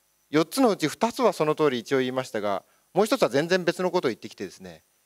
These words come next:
四つ全部は言わなかったんですね。つまり、こう、自ら乱訴防止策だと言ってきたものについて、え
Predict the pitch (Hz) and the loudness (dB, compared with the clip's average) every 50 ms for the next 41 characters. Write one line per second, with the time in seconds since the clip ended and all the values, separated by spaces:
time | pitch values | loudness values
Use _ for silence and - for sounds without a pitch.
0 | _ _ - 139 143 143 180 175 202 214 190 147 117 110 113 120 139 - 147 - | _ _ -2 -2 -2 0 0 0 0 2 2 2 2 2 0 -2 -2 -4 -6 -8
1 | - 98 90 80 - - 101 120 _ _ _ - - - - - - - _ _ | -8 -14 -18 -18 -18 -20 -20 -20 _ _ _ -20 -20 -20 -20 -20 -20 -20 _ _
2 | _ _ _ _ _ _ _ _ _ _ - 139 202 190 165 - 147 151 - _ | _ _ _ _ _ _ _ _ _ _ -4 0 2 2 2 2 0 -2 -2 _
3 | - 170 247 294 311 294 - 165 143 143 147 127 - _ _ _ _ _ _ _ | 0 0 2 2 2 2 2 4 4 4 2 0 -4 _ _ _ _ _ _ _
4 | _ _ 139 175 233 233 214 - 151 120 139 165 175 - - 170 - 143 131 135 | _ _ 2 2 2 2 0 0 0 2 2 0 0 0 0 -2 0 2 0 0
5 | 135 - 110 110 104 _ - - 175 - - 175 143 135 135 143 135 120 107 - | 0 0 -6 -10 -12 _ -6 -6 -4 0 0 0 0 0 -2 -2 -4 -8 -10 -12
6 | - 117 104 - 117 117 107 - - _ _ _ _ _ _ _ _ _ _ _ | -12 -12 -10 -4 -2 -2 -2 -4 -6 _ _ _ _ _ _ _ _ _ _ _
7 | - 80 69 55 - - - | -16 -16 -16 -16 -16 -20 -20